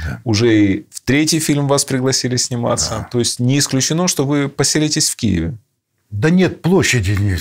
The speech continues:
Speaker 1: у нас. <laughs>
Speaker 2: Вообще, э, потрясающе. Вот что я хотел сказать. Самое главное, когда актер, которому скоро будет восемьдесят один год,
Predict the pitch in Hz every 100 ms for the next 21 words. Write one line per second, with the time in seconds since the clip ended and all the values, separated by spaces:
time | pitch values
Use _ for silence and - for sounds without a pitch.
0 | 78 85 80 73 - - 80 - - 185
1 | - - 185 - - - 147 - 147 -
2 | 127 - - - - - - - 113 123
3 | - 170 147 - - 110 110 - - 120
4 | 117 113 - 165 127 - 95 - - -
5 | 104 117 - 101 92 95 - 92 - 92
6 | 131 135 - 110 101 92 95 90 90 90
7 | 95 90 98 92 - 131 139 - 95 101
8 | 98 95 - 107 98 95 95 92 117 117
9 | 104 95 95 98 92 107 95 95 90 107
10 | 151